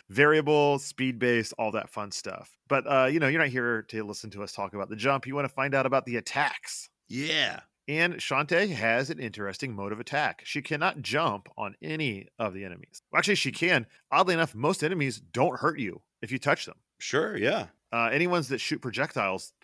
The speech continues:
Speaker 1: are fine until the pro-, it's the projectile that hurts you.
Speaker 2: Yeah.
Speaker 1: Like the spiders and things like that,
Speaker 2: It's
Speaker 1: which
Speaker 2: a,
Speaker 1: kinda
Speaker 2: it's a
Speaker 1: blew my mind.
Speaker 2: I love it. Um, it's something, you'll probably hear me say this a lot over the next, uh, episode or two, but there's a lot of really awesome little touches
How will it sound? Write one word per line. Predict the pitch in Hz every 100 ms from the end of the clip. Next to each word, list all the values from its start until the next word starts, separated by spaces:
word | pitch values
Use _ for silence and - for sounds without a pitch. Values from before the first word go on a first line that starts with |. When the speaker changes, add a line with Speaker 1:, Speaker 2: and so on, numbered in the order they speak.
| -
Speaker 1:
are | 110
fine | - 135 131
until | 101 - 110
the | 92
pro-, | 101 113
it's | -
the | -
projectile | 113 127 175 113 87
that | 87
hurts | 92 -
you. | 98 - _
Speaker 2:
Yeah. | 113 147 -
Speaker 1:
Like | 117 107
the | 104
spiders | - 110 113 120 117 104
and | 98
things | 107
like | 104 95
that, | 104 82 - _ -
Speaker 2:
It's | 101
Speaker 1:
which | 135
Speaker 2:
a, |
Speaker 1:
kinda | - 165
Speaker 2:
it's |
a | 123
Speaker 1:
blew | 143
my | 113
mind. | 110 85 - _ _ -
Speaker 2:
I | 131
love | 135 131 123
it. | 139 -
Um, | 110 110 107
it's | 107 -
something, | - 123 - 123 117 113 -
you'll | 123
probably | 170 127
hear | 113 123
me |
say | 107 - 107
this | 101
a | 101
lot | 101 101 113 92 - - _ _
over | 95 92
the | 87
next, | 92 - - _ 80
uh, | 82 82 -
episode | 113 - 107 92
or |
two, | - 127 90 82
but | 87 85 - _ -
there's | 151 143
a |
lot | 131 143 139 131 120
of | 95 - 98
really | 131 120
awesome | - 113 - 110
little | 110 107
touches | - 113 104 104 95 -